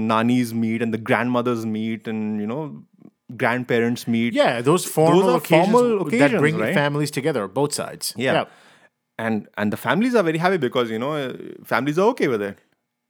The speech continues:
Speaker 1: W-, w-, but what the hell is happening between the two? No one fucking cares about it, you know?
Speaker 2: <laughs>
Speaker 1: Anyways, those three months were, uh, pretty hard. And I discussed this with my, uh, friends, uh, the best friend that I talk, talked to you about.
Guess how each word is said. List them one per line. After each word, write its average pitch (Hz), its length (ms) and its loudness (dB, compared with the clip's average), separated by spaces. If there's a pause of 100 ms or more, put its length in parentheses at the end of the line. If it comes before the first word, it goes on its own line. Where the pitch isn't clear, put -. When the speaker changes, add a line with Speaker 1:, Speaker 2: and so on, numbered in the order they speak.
(160)
Speaker 1:
W-, 104 400 -12
w-, - 280 -14
but 110 200 -8
what 113 220 -6
the 123 80 -4
hell 127 160 0
is 131 100 -6
happening 131 280 -2
between 131 260 -8
the 123 80 -4
two? 170 240 -4
No 160 120 -2
one 156 140 -4
fucking 151 260 -12
cares 190 200 -4
about 104 300 -2
it, 98 80 -6
you - 80 0
know? 170 100 -2 (460)
Speaker 2:
<laughs> - 800 -14
Speaker 1:
Anyways, 123 500 -4 (640)
those 156 220 0
three 147 260 -2
months 147 300 0
were, 117 420 0
uh, 104 120 -6
pretty 127 280 -4
hard. 104 360 -2 (540)
And 104 120 -4
I 104 80 -4
discussed 104 400 -8
this 107 160 -6
with 101 80 -8
my, 95 380 -4 (100)
uh, 90 180 -8
friends, 135 760 -6 (460)
uh, 87 80 -10
the 90 100 -12
best 95 200 -8
friend 101 160 -8
that 90 100 -6
I 95 60 -8
talk, 95 280 -12
talked 90 200 -12
to 95 60 -12
you 87 60 -8
about. 95 420 -6